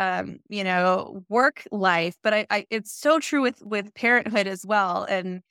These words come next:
um, i-, in fact, one of the, one of my main courses, um, highly sensitive parenthood course, is structured in a <laughs> very similar way to yours. It sounds like where the first, most of the course is, is through the lens of, "How are, how are you?" Like, it's actually not really about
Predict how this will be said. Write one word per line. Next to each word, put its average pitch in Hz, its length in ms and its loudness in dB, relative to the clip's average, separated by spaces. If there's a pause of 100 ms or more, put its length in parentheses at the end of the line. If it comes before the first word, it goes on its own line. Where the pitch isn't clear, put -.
(500)
um, 180 400 0 (240)
i-, 202 140 -8
in 226 140 0
fact, 208 240 2
one 220 200 2
of 202 160 -4 (320)
the, 220 140 -2 (100)
one 214 160 2
of 202 60 2
my 202 160 4
main 202 200 0
courses, 190 540 -2
um, 175 300 0
highly 196 280 -2
sensitive 190 400 -8
parenthood 285 380 2
course, 202 380 0 (100)
is 214 180 0
structured 311 440 0
in 269 100 -4
a 254 40 -4
<laughs> - 20 -8
very 294 280 0
similar 226 440 -2
way 208 240 2
to - 100 -10
yours. 240 280 0
It 190 120 -6
sounds 185 240 -4
like 196 140 -6
where 214 160 -4
the 202 120 -8 (160)
first, 311 520 0 (760)
most 403 300 2
of - 60 -20
the 311 100 0
course - 280 2
is, 196 120 -6 (180)
is 226 300 0
through 247 200 -4
the 226 120 4
lens 196 340 0
of, 190 220 -4 (420)
"How 269 220 2
are, 202 180 2
how 196 180 -2
are 175 80 -2
you?" 190 340 -6
Like, 214 160 -2
it's 233 140 -4
actually 254 340 -2
not 202 220 -2
really 196 220 -4
about 180 260 -2